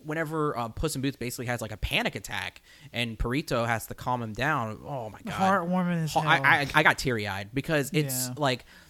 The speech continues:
Speaker 1: for something like this <laughs> out of the Shrekverse to,
Speaker 2: <laughs>
Speaker 1: to,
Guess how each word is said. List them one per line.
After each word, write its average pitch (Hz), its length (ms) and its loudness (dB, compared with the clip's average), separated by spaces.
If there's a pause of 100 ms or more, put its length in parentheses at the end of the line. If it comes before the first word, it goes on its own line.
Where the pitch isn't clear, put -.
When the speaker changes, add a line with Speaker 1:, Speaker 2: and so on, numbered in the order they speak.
(380)
Speaker 1:
for 165 260 0
something 233 380 0
like 160 200 0
this 160 300 2
<laughs> - 40 -4
out 165 140 8
of 156 80 4
the 139 80 2
Shrekverse 180 800 2
to, 143 260 2 (300)
Speaker 2:
<laughs> - 320 2
Speaker 1:
to, 160 300 6